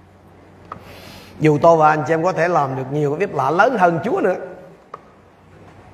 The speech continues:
thì Chúa vẫn là Chúa.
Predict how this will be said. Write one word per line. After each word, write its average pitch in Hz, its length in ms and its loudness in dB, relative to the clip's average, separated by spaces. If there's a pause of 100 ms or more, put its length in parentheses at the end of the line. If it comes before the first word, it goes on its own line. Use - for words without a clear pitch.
(1400)
thì 127 140 -6
Chúa 277 180 0
vẫn 214 180 2
là 170 100 2
Chúa. 320 280 4